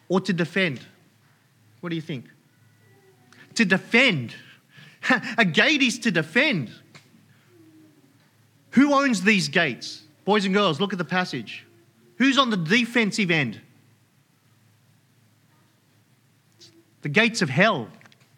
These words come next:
The gates of hell. Well, it's actually a technical phrase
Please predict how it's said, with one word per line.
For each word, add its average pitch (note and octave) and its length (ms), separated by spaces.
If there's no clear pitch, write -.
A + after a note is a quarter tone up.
The F3 80
gates G#3 320
of F3+ 60
hell. F#3 200
Well, G#3+ 180
it's B3 120
actually D4+ 380
a - 20
technical G#3 560
phrase F3 800